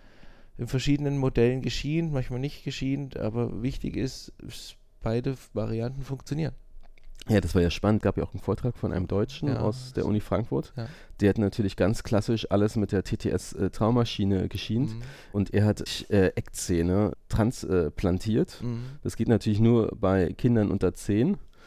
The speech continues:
Speaker 2: Natürlich auch dann relativ klassisch mit so einem Titanstift, der natürlich nochmal so ein bisschen Kron-Wurzel-Verhältnis, äh, herstellt.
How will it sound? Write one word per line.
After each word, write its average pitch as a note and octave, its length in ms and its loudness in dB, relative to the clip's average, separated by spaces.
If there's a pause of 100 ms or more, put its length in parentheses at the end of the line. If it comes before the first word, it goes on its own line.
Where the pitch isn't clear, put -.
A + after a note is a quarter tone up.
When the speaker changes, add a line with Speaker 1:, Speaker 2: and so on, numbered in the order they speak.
(140)
Speaker 2:
Natürlich G2+ 680 2
auch G2+ 160 2
dann G2+ 360 4 (760)
relativ G#2+ 840 4
klassisch A2+ 540 0
mit G#2 160 -2
so G#2 180 0
einem G2 240 0 (440)
Titanstift, B2+ 1040 0
der A2+ 120 4
natürlich A2 380 0
nochmal A2 320 0
so G#2 80 0
ein G#2+ 40 0
bisschen G#2+ 280 0
Kron-Wurzel-Verhältnis, A#2+ 1500 -2
äh, - 180 -2
herstellt. A#2 680 -2